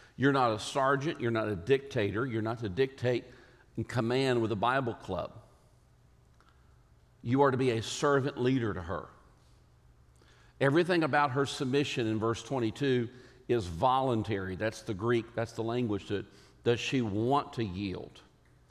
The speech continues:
It's not a you pounding the kitchen table or the countertop and say, "I am in charge around here." Hear it from me as a pastor now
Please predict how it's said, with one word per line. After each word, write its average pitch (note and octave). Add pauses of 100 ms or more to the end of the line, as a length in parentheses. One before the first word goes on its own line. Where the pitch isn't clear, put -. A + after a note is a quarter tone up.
(280)
It's B2+
not D3
a A2 (420)
you C3
pounding C#3
the B2
kitchen C3+
table C3+
or A#2
the A#2
countertop C3
and G#2
say, A2 (340)
"I C3+ (140)
am B2+
in A#2
charge A#2+
around A2+
here." A2+ (320)
Hear D3
it D3
from C#3
me C3
as A#2
a -
pastor B2+
now A2